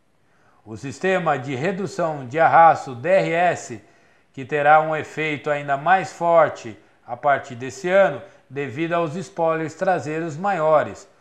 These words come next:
também pode ser ativado com o apertar de um botão.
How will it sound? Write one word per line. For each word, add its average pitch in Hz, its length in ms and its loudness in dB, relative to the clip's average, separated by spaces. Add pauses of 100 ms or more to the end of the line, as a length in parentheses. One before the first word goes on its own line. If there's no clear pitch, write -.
(300)
também 147 420 -8
pode 156 300 -2
ser 147 300 -4
ativado 156 720 2
com 180 220 -6
o 180 40 0
apertar 165 560 -2
de 139 140 -12
um 160 40 -12
botão. 147 500 -8